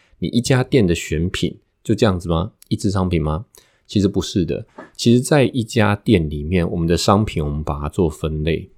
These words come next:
假如说你在电子商务里面，你要开一家店，就是你要开一个平台好了。好，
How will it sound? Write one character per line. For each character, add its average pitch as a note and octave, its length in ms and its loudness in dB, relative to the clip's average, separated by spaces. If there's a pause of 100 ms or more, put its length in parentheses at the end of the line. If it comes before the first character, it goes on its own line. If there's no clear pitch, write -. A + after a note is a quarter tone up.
假 E2 160 0
如 E2 80 0
说 C#3 140 0
你 G#2 60 2
在 G#2 140 6
电 G#2+ 180 4
子 D#2+ 120 2
商 F2 200 4
务 F#2 80 6
里 D#2+ 60 2
面， D#2+ 180 2
你 D#2 40 2
要 D#2 140 2
开 - 260 -2
一 D#2+ 40 2
家 E2 180 0
店， E2 340 0
就 F#2 120 -2
是 C#2+ 460 -2
你 - 80 -4
要 E3 120 0
开 F#2+ 180 4
一 - 20 4
个 E2 80 4
平 D#2+ 220 -4
台 - 240 -6
好 - 100 -6
了。 - 160 -8 (320)
好， - 240 -6